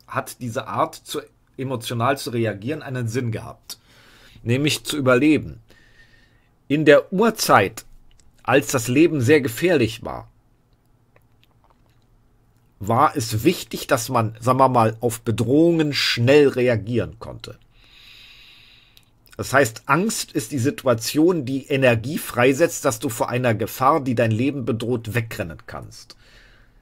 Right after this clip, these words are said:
Du siehst einen Säbelzahntiger in der Wildnis als Steinzeitmensch und die Angst,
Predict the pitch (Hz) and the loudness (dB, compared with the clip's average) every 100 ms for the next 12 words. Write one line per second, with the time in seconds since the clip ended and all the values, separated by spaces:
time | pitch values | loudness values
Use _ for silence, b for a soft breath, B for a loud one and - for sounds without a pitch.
0 | _ 120 113 151 196 - - - 139 135 | _ -2 0 0 0 0 -4 -2 0 0
1 | 117 123 180 175 139 - 135 110 110 120 | 2 6 6 6 2 2 0 0 -2 -4
2 | 107 139 156 - 131 120 110 156 170 120 | 0 2 2 0 0 0 4 4 4 -2
3 | 113 - 110 113 - 127 117 95 90 82 | -6 -6 -8 -8 -2 0 0 -6 -10 -12
4 | 80 143 - - _ _ _ b b b | -12 -10 -10 -12 _ _ _ b b b
5 | b b b b b b b _ _ 123 | b b b b b b b _ _ -4
6 | 123 110 110 151 185 202 - | -4 -6 -2 0 0 -2 -8